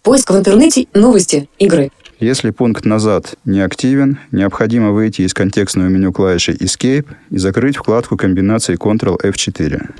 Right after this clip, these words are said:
Speaker 2: Откроем ещё раз мастер первого запуска джос. Для этого нажмём Insert J, она же русская О.
Speaker 1: джос контекстное меню.
Speaker 2: Букву S для открытия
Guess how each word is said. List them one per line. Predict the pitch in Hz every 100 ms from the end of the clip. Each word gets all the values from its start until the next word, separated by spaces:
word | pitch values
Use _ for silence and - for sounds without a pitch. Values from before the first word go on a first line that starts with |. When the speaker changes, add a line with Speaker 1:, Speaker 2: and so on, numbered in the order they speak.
| - _
Speaker 2:
Откроем | - - - 143 139 117
ещё | 107 - 113
раз | 98 - -
мастер | 101 110 - -
первого | 107 98 95
запуска | 92 95 - - 87
джос. | 95 120 127 - -
Для | 85 110
этого | 101 92
нажмём | 92 98 98 87
Insert | 92 - 98 87 -
J, | 90 101 113 131 - -
она | 90 95
же | 98 98
русская | 101 - 92 90
О. | 90 92 92
Speaker 1:
джос | 196 208
контекстное | 185 175 196 185 196
меню. | 202 214 165 147 _ -
Speaker 2:
Букву | 98 131 123 113 -
S | 107 92 - - - -
для | 85 95
открытия | 95 - 110 101 90 85